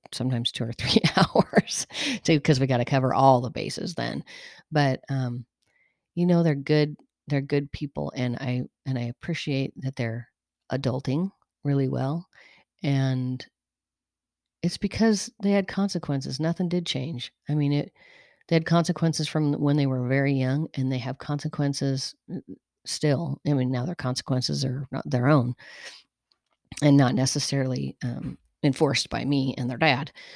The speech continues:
But, um, they, they are, they learned early, and they're well adjusted, and it's because, I'm sure it's because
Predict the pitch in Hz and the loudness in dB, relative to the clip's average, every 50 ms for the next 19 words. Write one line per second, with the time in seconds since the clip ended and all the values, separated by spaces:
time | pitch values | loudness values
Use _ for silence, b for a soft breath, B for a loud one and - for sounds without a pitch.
0 | B B B - 147 135 131 131 - _ _ _ _ - 151 143 135 127 127 123 | B B B 0 0 2 2 0 -2 _ _ _ _ -4 -2 -2 0 0 -2 -4
1 | 127 127 120 - _ _ _ _ _ _ _ _ - 170 160 139 151 147 151 156 | -4 -6 -8 -12 _ _ _ _ _ _ _ _ -6 -4 -2 2 2 4 4 4
2 | 156 160 139 - _ _ - 131 147 143 147 151 151 156 - - 147 135 131 127 | 2 0 -2 -6 _ _ -10 -4 -2 0 2 2 2 0 -2 -2 -2 -2 0 -2
3 | 127 127 - _ _ _ _ _ _ _ _ _ _ _ _ _ _ _ _ _ | -2 -4 -6 _ _ _ _ _ _ _ _ _ _ _ _ _ _ _ _ _
4 | _ _ _ - 139 156 143 139 135 135 135 139 139 139 - - - 160 147 147 | _ _ _ -8 -2 0 0 2 2 2 0 0 0 -2 -4 -6 -6 -4 -2 0
5 | 156 160 170 165 - _ _ _ _ _ _ - 151 131 123 127 127 127 131 131 | 0 0 0 -2 -6 _ _ _ _ _ _ -4 -2 0 0 0 0 -2 -4 -6
6 | - _ _ _ _ _ _ _ _ _ _ _ _ _ _ _ _ _ _ _ | -10 _ _ _ _ _ _ _ _ _ _ _ _ _ _ _ _ _ _ _
7 | _ _ _ _ _ _ _ _ - 147 139 131 131 139 139 139 143 143 143 139 | _ _ _ _ _ _ _ _ -4 -2 -2 0 2 4 4 4 4 4 2 2
8 | 127 131 - - - 151 156 165 - - - 135 127 127 - - - _ _ _ | 0 0 0 0 0 0 0 0 -2 -4 -2 -2 -2 -2 -4 -6 -10 _ _ _
9 | _ _ - 135 131 - - - 147 127 143 165 175 - - - - _ _ _ | _ _ -2 -2 -2 -4 -4 -4 -2 0 0 0 0 -2 -6 -8 -12 _ _ _
10 | _ _ _ _ _ _ _ _ _ _ _ _ _ _ _ _ _ _ _ _ | _ _ _ _ _ _ _ _ _ _ _ _ _ _ _ _ _ _ _ _
11 | _ _ _ _ _ _ _ _ _ _ _ - - 135 131 131 135 135 - - | _ _ _ _ _ _ _ _ _ _ _ -2 0 0 2 0 0 0 0 0
12 | 185 165 127 131 127 120 139 - _ _ _ _ _ _ _ _ _ _ _ - | 2 2 2 2 0 -2 -4 -6 _ _ _ _ _ _ _ _ _ _ _ -2
13 | 147 139 - - 139 131 - 135 - - - - - - - | -2 -2 -2 -2 -4 -4 -2 -4 -4 -4 -4 -4 -4 -6 -6